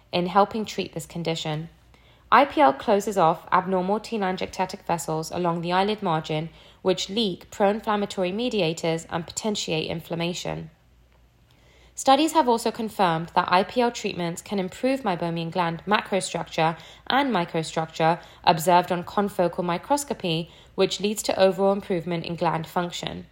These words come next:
Furthermore, various studies have shown that I P L can improve the composition of tear proteins and lipids by decreasing inflammatory interleukins,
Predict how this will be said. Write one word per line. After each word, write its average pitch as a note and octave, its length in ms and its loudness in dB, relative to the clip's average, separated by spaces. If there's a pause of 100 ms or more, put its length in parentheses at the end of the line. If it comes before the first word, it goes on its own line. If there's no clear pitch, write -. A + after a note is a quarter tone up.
(600)
Furthermore, A#3 760 6 (100)
various A3+ 380 6
studies G3+ 340 0
have G3 140 -4
shown E3 340 0
that E3 180 -2
I F#3+ 160 4
P G#3+ 200 0
L F3+ 120 6
can F#3+ 160 -6
improve F3 380 -4
the F3 80 -4
composition E3+ 960 -2
of E3 160 -2
tear D#3+ 200 0
proteins F#3+ 600 -2
and F3 120 -4
lipids F3 400 2 (380)
by E3 160 6
decreasing F3 760 -2
inflammatory E3 800 -4
interleukins, D#3+ 840 -6